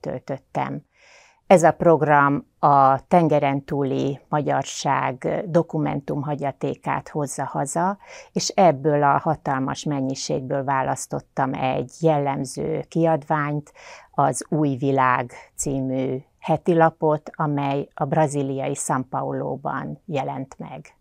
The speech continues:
Gyarapítóként igazi vadászösztön alakul ki az emberben az évek során, különösen, hogyha ilyen tömegű dokumentum megy át a kezei között. Ezt éltem át a Mi Keskelemen program során,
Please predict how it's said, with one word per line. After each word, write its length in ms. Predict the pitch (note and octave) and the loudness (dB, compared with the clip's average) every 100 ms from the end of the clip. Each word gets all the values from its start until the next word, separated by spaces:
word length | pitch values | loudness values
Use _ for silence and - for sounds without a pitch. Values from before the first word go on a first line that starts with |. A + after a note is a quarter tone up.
| _ | _
Gyarapítóként 1160 | - G3+ G#3+ F#3 C#3 C3+ D#3 D3 - E3 F#3 F#3+ | 4 6 8 6 0 -2 -2 0 2 2 2 -2
igazi 420 | A#3+ F#3+ E3 E3+ | 0 2 4 4
vadászösztön 920 | E3+ E3+ C#3+ C3 - C3 - - B2+ | 4 4 4 0 0 -6 -6 -6 -4
alakul 540 | C3 C3 C3 - C#3 D3+ | -2 0 -2 -4 -8 -6
ki 180 | - C#3 | -4 -4
az 180 | C#3 | -2
emberben 640 | D3 C3+ C3+ C#3 C3+ C#3+ C3+ | -4 -4 -2 -4 -2 -4 -4
az 140 | C3 | -4
évek 340 | D3 C3 C3 - | -4 -4 -6 -8
során, 560 | - C3+ C#3 E3 G3+ - | -6 -4 -2 -2 -4 -2
különösen, 720 | A3 D#3+ D3 D3+ - F3+ E3 | 0 2 0 -4 -2 -2 0
hogyha 280 | E3+ - E3+ | -2 0 2
ilyen 360 | F#3 D#3 C#3+ | 4 2 0
tömegű 460 | F3 D3+ C#3+ C3+ D3 | -2 -2 -2 -4 -4
dokumentum 960 | D3 C#3+ C#3+ C3+ C3+ C#3 C#3+ C#3 C#3+ F3 | -4 -4 -4 -4 -4 -6 -4 -4 -6 -6
megy 260 | D3 C3+ | -6 -2
át 260 | C#3 C#3 D3 | -4 -4 -6
a 80 | - | -6
kezei 500 | C#3 B2 C3+ C3 B2 | -6 -4 -6 -6 -6
között. 640 | C3 A#2+ - B2+ _ - _ | -8 -6 -6 -8 _ -20 _
Ezt 300 | G#3+ G3 - | 0 0 0
éltem 440 | F3 D#3+ F3 D3+ C#3+ | 2 2 2 0 2
át 420 | C#3 E3+ A#3 - - - | 2 2 2 -4 -16 -12
a 120 | - D3 | -2 0
Mi 140 | D#3 | 0
Keskelemen 720 | - D3 - D#3+ C#3+ D3 D3 | 0 -2 0 0 0 0 -2
program 440 | - D3 C#3+ C#3+ C#3+ | -2 -2 0 0 0
során, 680 | - C#3+ C#3+ D3 G3 G3+ | -2 0 0 0 0 -2